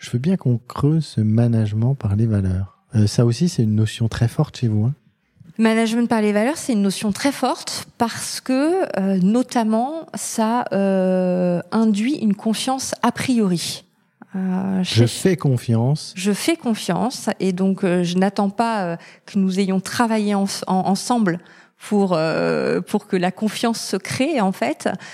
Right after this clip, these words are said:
Speaker 2: à partir du moment où un talent intègre la famille Châteauforme, alors il, il a toute notre confiance. La
Speaker 1: Ok.
Speaker 2: confiance, elle est donnée a priori. Le management par les valeurs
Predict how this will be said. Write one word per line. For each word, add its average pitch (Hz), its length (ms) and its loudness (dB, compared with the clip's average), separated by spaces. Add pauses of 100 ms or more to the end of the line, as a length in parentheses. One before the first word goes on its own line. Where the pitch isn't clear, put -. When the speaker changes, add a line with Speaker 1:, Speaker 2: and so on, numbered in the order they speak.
(180)
Speaker 2:
à 185 100 -6
partir 233 340 -2
du 220 140 -2
moment 220 400 0
où 185 160 2
un 185 120 2
talent 226 500 0
intègre 208 540 0
la 180 120 2
famille 262 380 -2
Châteauforme, 208 800 -2 (340)
alors 214 300 2
il, 220 100 -4 (100)
il 190 260 0
a 262 180 -2 (460)
toute - 200 -8
notre 226 260 -2
confiance. - 800 -6
La 180 80 -4
Speaker 1:
Ok. 175 60 -6
Speaker 2:
confiance, 214 440 0
elle 175 160 -4
est 165 60 -4
donnée 226 480 0
a 196 60 -4
priori. 180 480 -10 (580)
Le 196 140 6
management 233 560 0
par 208 160 0
les 202 80 2
valeurs 208 460 0